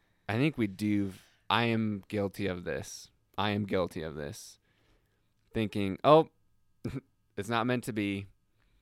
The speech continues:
Uh, there's not, like, perfect chemistry for a perfect year.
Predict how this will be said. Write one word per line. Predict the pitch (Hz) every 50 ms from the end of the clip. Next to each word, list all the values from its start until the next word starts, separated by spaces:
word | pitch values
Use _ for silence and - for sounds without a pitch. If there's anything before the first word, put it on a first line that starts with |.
| _ _ _ -
Uh, | 85 92 92 92 95 87 69
there's | - 101 101 98 101 98
not, | 107 107 107 110 104 - - _ _
like, | - 85 71 - _ _
perfect | 127 123 120 120 120 110 - -
chemistry | - 110 113 113 101 - - 117 110 107
for | 101 - 95 90 85 78 - -
a | 92
perfect | - - 120 117 - - 110 - 110
year. | 107 101 98 98 98 98 95 92